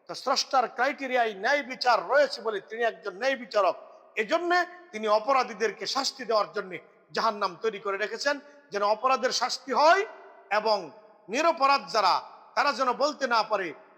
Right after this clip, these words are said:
"তাহলে আমাদেরকে এত কষ্ট করে কেন এখানে আসতে হলো, জান্নাতে আসতে হলো, স্রষ্টার রুলস মেনে কেন আসতে হলো? যারা জিন্দেগি ভর অপরাধ করেছে, তাদেরকে যদি জান্নাতি দেওয়া হবে?" তাদের,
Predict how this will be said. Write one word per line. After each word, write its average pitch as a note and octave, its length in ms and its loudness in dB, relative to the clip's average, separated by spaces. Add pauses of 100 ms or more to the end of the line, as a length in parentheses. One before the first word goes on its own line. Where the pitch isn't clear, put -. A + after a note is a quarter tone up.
"তাহলে A3 420 2 (180)
আমাদেরকে B3 500 -2
এত A3+ 160 -6 (100)
কষ্ট B3 280 0
করে F4 240 2
কেন D4 160 0
এখানে A#3+ 280 0
আসতে G3+ 280 -4
হলো, E3+ 260 -8 (320)
জান্নাতে G#3+ 420 -4
আসতে F#3 300 -4
হলো, F3+ 360 -6 (220)
স্রষ্টার A#3 560 0
রুলস D4+ 380 0
মেনে C4 140 -2
কেন A#3 160 -6
আসতে A3 300 -2
হলো? F3 260 -8 (320)
যারা G3+ 380 2
জিন্দেগি A3 400 -12
ভর D#4 180 4
অপরাধ A#3+ 300 2 (100)
করেছে, G3 340 -6 (260)
তাদেরকে G#3 340 -8
যদি G3+ 160 -16
জান্নাতি G#3 440 -8
দেওয়া G#3+ 180 2
হবে?" G3+ 200 -4 (380)
তাদের, A#3 360 0